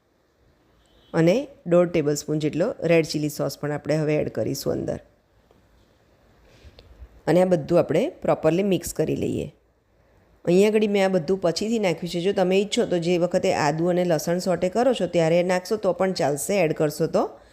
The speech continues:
તે વખતે કરશો તો મિક્સ કરવાનું વધારે ઇઝી પડશે. અને આ બધું આપણે હાઈ ફ્લેમ પર જ કરવાનું છે. તમે જોઈ શકો છો આપણું થઈ ગયું છે.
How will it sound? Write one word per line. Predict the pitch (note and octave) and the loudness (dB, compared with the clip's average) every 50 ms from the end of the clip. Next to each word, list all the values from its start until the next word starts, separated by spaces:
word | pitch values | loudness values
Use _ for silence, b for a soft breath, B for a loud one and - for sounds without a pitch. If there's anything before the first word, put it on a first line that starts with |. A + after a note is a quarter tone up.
| B B B B B _ | B B B B B _
તે | - G3 | 2 4
વખતે | G3+ G3 F#3+ G3+ G3 F#3 G3+ A3 A#3 | 4 4 4 2 2 4 4 2 2
કરશો | A3+ A#3 A3 A3+ A3+ B3+ A3 | 2 2 0 0 0 -2 -2
તો | - G#3+ A3 G#3+ - - - - | 0 -2 -2 -4 -6 -12 -10 -4
મિક્સ | G#3 G3 F#3 F#3+ - | -4 -4 -2 -4 -2
કરવાનું | - G#3 F#3 F3 F3 F3+ A3 | 0 2 2 4 2 2 2
વધારે | B3+ B3 F#3+ F3 F#3+ F3+ F3 | 2 2 4 4 4 4 4
ઇઝી | D#3 C#3+ C3+ D3 D3 | 2 0 -2 -4 -6
પડશે. | C#3 C#3 C#3 C3+ C3 - - A#2+ C3 D3 _ _ _ _ _ _ _ _ _ _ _ _ _ _ _ _ _ | -4 -4 -6 -6 -6 -8 -8 -10 -10 -10 _ _ _ _ _ _ _ _ _ _ _ _ _ _ _ _ _
અને | - E3+ F3+ F#3 | 0 2 4 4
આ | F#3+ | 4
બધું | F#3+ F#3+ E3 - G3+ G3+ | 2 0 0 0 0 0
આપણે | F#3 - F#3+ | 0 0 0
હાઈ | G3 F#3 E3+ E3+ E3+ | 0 2 2 2 2
ફ્લેમ | E3 F#3+ F#3 F#3 F3 | 0 0 -2 -2 0
પર | F3 E3+ E3+ | 0 0 0
જ | E3 - | 0 0
કરવાનું | - E3 D3+ D3+ C#3+ D3+ D3 D3+ D3 D3 | 0 0 0 2 0 0 0 -2 -2 -4
છે. | - - A#3 E4 F#4 F4+ - - | -2 -4 -4 -4 -4 -8 -10 -8
તમે | - D#3 D#3+ D#3+ | -4 -2 -2 -2
જોઈ | D#3 D#3+ D#3+ D3+ | -2 -2 -2 -2
શકો | D3+ - D3 - - D3+ | -2 -4 -4 -4 -4 -2
છો | - A#3 | 0 0
આપણું | G3+ - D#3 D#3 | 0 0 0 -2
થઈ | D3 - E3+ D3 D3 | 0 2 2 2 2
ગયું | C3+ C#3 D3 D3 C#3+ | 2 0 0 0 0
છે. | C#3+ - G3+ C4 | 0 0 -2 -2